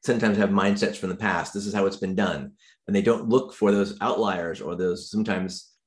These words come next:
disruptive exponential technologies or companies that are gonna come in and eat their lunch. And there's lots of famous examples. Blockbuster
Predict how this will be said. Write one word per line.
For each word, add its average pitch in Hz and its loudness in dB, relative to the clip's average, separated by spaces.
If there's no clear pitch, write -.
disruptive 101 0
exponential 104 2
technologies 98 -2
or 87 -6
companies 101 -2
that 90 -4
are 87 -2
gonna 87 -6
come 98 0
in 95 -4
and 92 -4
eat 95 -4
their 95 0
lunch. 92 -2
And 78 -8
there's 95 -8
lots 92 -2
of 90 -6
famous 90 -4
examples. 90 -4
Blockbuster - 0